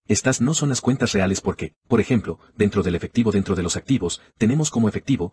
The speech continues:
suministros de cuentas por cobrar, pero estos son los tipos de cuentas. Y dentro de esos tipos de cuenta, podemos ver que es donde se alinearán en términos del tablero, en términos del tablero de débitos a la izquierda,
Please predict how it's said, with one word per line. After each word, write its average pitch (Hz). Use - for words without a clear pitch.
suministros 113
de 101
cuentas 120
por 98
cobrar, -
pero 98
estos 127
son 135
los 104
tipos 123
de 107
cuentas. -
Y 117
dentro 135
de 92
esos 107
tipos 104
de 101
cuenta, 95
podemos 165
ver 131
que 110
es 123
donde 117
se 101
alinearán 95
en 95
términos 113
del 95
tablero, 104
en 87
términos 110
del 87
tablero 95
de 87
débitos 92
a -
la -
izquierda, -